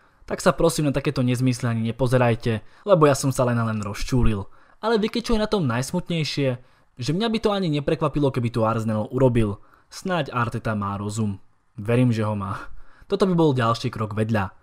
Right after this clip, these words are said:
Viac o problémoch Arsenalu nájdeš v našom podcaste z pondelka, kde sme sa mu venovali možno až príliš. No prehliadať problémy v obrane a v strede poľa na úkor útoku môže byť pre tento klub, ktorý sa už dlhé roky trápi, doslova devastačné. Ostáva nám veriť, že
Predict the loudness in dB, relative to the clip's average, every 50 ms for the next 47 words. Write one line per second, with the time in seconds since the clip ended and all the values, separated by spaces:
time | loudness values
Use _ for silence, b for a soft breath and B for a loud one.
0 | b b b b b b 0 0 0 0 -2 -2 0 2 4 6 6 6 4 2
1 | 0 -2 -2 -2 0 2 2 4 4 4 2 0 0 -2 -2 -4 -4 -4 -4 -4
2 | 2 4 4 4 4 2 -2 -2 -2 -4 -6 -8 -2 0 2 4 4 4 4 4
3 | 2 0 -2 -2 -4 b b b b b b -6 -4 -2 -2 0 0 0 0 2
4 | 2 2 2 2 4 4 4 4 4 0 -2 -4 -4 -4 -4 -4 -6 -6 -4 -2
5 | 0 2 2 2 0 -2 -4 -6 -12 -16 -18 -20 _ _ -4 -2 -2 2 6 6
6 | 6 6 6 4 4 4 4 2 2 2 4 4 4 4 2 -2 -2 -2 0 2
7 | 2 2 2 2 2 0 0 -2 -2 0 0 0 0 2 2 2 2 2 2 0
8 | 0 0 0 0 2 2 2 0 0 0 0 0 0 0 -2 -2 -4 -4 -6 -6
9 | -4 -2 -2 -2 -2 0 0 2 2 0 0 -4 b b b b b b -6 -4
10 | -2 0 2 4 4 4 4 4 4 4 4 2 2 0 0 2 2 2 2 2
11 | 0 -2 -2 -2 -4 -4 -4 -4 -2 -4 -2 0 0 0 0 0 -2 -4 -4 -4
12 | -6 -8 -8 -8 -12 -18 _ _ _ -20 -20 -20 -20 -12 -4 -2 -2 0 2 2
13 | 4 4 4 2 2 2 2 4 4 4 4 2 0 -2